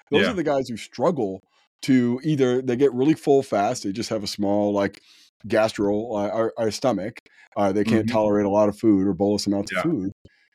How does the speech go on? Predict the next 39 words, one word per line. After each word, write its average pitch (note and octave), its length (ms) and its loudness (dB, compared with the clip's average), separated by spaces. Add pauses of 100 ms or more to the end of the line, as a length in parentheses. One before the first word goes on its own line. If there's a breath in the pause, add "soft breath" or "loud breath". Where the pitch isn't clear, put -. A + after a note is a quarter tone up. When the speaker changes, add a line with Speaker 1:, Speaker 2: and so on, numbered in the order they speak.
(140 soft breath)
Speaker 1:
and B2+ 300 0 (360)
they're C3+ 100 2
not F3 180 0
thinking C3 600 -2
that A#2+ 320 0 (560)
when C3+ 200 -2
they're B2 100 0
bored, A#2+ 480 0 (160)
they A2+ 100 -2
should A2 180 -4
be A#2+ 100 -4
eating, F#2+ 440 -4
or A2 400 2 (220)
they're B2+ 80 2
not D3 220 2
thinking D3 360 0
conscientiously B2+ 920 -4
about, G#2+ 340 2
Speaker 2:
Yeah. G2+ 60 -4
Speaker 1:
like, G2 100 -4
it's A2 140 -6
gonna B2 140 -6 (120)
take B2+ 220 -2
a G#2 320 4
really A2+ 340 0
big A2 400 2
energy A2 320 0
surplus G#2+ 520 -4
to G2+ 120 -8
reach G#2+ 320 -2 (320 loud breath)
a G2 80 -2
bigger G#2+ 260 0
body F#2 280 0
mass. - 340 -14 (480)
Speaker 2:
Yeah. F2 240 -8 (500 soft breath)
I - 60 -14
mean, D#3+ 160 -2
if, D3+ 220 -2
if, C#3+ 160 -8